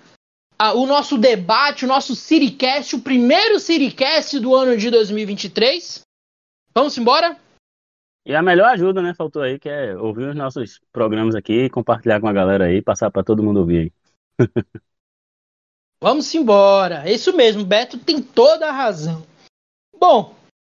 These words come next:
Speaker 1: deixa eu te falar uma coisa. A gente falou um pouquinho sobre essa comédia nonsense, sobre os besteróis.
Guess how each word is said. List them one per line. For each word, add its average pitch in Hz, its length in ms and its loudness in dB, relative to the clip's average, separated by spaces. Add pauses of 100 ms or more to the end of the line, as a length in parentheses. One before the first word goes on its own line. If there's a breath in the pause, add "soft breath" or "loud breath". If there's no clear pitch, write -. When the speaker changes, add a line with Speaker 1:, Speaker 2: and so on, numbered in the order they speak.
(280)
Speaker 1:
deixa 208 200 0
eu - 20 -8
te - 100 -4
falar 330 280 4
uma 320 200 2
coisa. 180 640 2 (340 soft breath)
A - 60 -2
gente 254 240 -4
falou 269 300 2
um 262 40 -2
pouquinho 247 760 2
sobre 214 380 2
essa 208 180 -2
comédia 185 480 -4
nonsense, 220 720 -2
sobre 202 300 -4
os 202 100 -4
besteróis. 208 1080 0